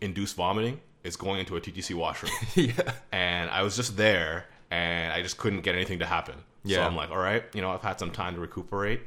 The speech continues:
Speaker 1: Let me get home." And, and then I got home, and stuff happened, and then I just had a couple days to just chill out. But my body is still rebuilding itself right now, so.
Speaker 2: Yeah, I, I can imagine, man. But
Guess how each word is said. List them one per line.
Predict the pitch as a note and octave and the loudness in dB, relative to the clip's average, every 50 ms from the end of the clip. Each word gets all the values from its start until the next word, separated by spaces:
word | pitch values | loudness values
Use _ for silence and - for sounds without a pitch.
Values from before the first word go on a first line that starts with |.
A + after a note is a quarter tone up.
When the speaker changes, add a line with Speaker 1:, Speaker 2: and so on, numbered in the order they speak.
| - - | -8 -8
Speaker 1:
Let | E2+ E2+ | -6 -6
me | F2 E2 | -6 -4
get | E2+ E2+ D#2 E2 | -4 -4 -4 -2
home." | F#2+ E2 D2 D2 D2 - _ - - - - - - - - - - - - - | -4 -6 -6 -6 -8 -12 _ -20 -20 -20 -20 -20 -20 -20 -20 -20 -20 -20 -14 -8
And, | - D#2 E2+ - | -6 -6 -6 -4
and | - F2 F2 | -4 -2 0
then | F#2 F#2+ F#2+ | 0 2 2
I | F#2+ | 2
got | F2+ F#2 F#2 F2+ E2+ | 2 2 2 2 2
home, | F#2 G2 F#2+ G2 F#2+ F#2+ G2 A2 A#2 - - | 0 0 0 0 -2 -2 -6 -8 -10 -14 -16
and | C#2+ C#2+ D2 C#2+ - - | -16 -16 -16 -16 -14 -14
stuff | - - F#2 E2 - | -6 -4 -4 2 6
happened, | A#2 A2+ A#2 A2+ B2 A#2+ A#2+ A#2 A#2 A#2 A#2+ A#2 A#2 - - - - - - - - | 10 10 10 10 8 6 6 6 6 4 4 2 0 -4 -8 -12 -12 -12 -12 -10 -8
and | F2 E2+ | -6 -4
then | E2+ E2 E2 E2 D#2+ D#2+ D#2 | -4 -2 -2 -4 -4 -4 -6
I | D2+ D#2 | -6 -6
just | E2+ E2+ - | -6 -4 -2
had | G2+ E2+ D#2+ | -2 -2 0
a | |
couple | - - - F#2+ F2+ | -2 -4 -6 -4 -2
days | E2 F2+ E2+ F2 - | 0 0 0 0 -2
to | - - | -4 -8
just | - F2 - - - - _ | -10 -10 -10 -12 -14 -18 _
chill | - - G#2+ F#2 E2+ D#2 | -8 -4 -2 0 0 0
out. | D#2 D#2+ D#2 - - - - - - - - _ _ - | 0 -2 -2 -4 -8 -12 -20 -20 -20 -20 -20 _ _ -4
But | E2+ D#2+ D2+ - - - - _ _ _ _ _ _ _ _ - - - - C2+ - _ _ _ | -2 -2 -2 -2 -6 -12 -20 _ _ _ _ _ _ _ _ -12 -12 -12 -16 -20 -20 _ _ _
my | G2 G2 G2 G2 | -2 0 2 2
body | F#2 F2+ G#2 G#2 A2 A2 G#2 F#2+ | 4 6 6 8 8 8 6 4
is | - | 0
still | - - A2+ G#2 G#2 F#2+ | -2 0 2 2 2 2
rebuilding | F#2 F#2 E2 E2+ F2+ F#2 F2+ F2+ D#2+ | 0 -2 -4 -4 -6 -6 -4 -6 -6
itself | E2 D#2+ - F#2+ E2+ E2 - | -8 -6 -4 -4 -6 -4 -2
right | F2 E2+ E2 D#2+ | -2 -2 0 0
now, | E2 D#2 D2+ C#2+ - - - _ - | 0 -2 -2 -4 -8 -14 -20 _ -10
so. | - - F2+ D#2+ D2+ D#2 D#2 - - - - - - - - - - | -4 -2 0 0 0 -2 -6 -10 -16 -20 -20 -20 -20 -20 -20 -10 -4
Speaker 2:
Yeah, | F#2+ F2+ E2+ E2 E2 - - - _ - - _ _ | -2 0 0 0 -2 -4 -8 -16 _ -20 -20 _ _
I, | - G2 G#2 F2 G2 | 2 2 4 4 4
I | G2+ | 4
can | - A2+ G2 | 2 0 0
imagine, | F2+ F2 F2 F2+ F2 E2 E2+ E2 | 0 0 0 0 -2 -2 -4 -6
man. | E2 E2 E2 E2 - - - - - - - - - - - - - | -6 -6 -8 -10 -12 -16 -20 -20 -20 -20 -20 -20 -20 -20 -20 -12 -6
But | - F#2 F#2 G2 - | -6 -4 -4 -6 -10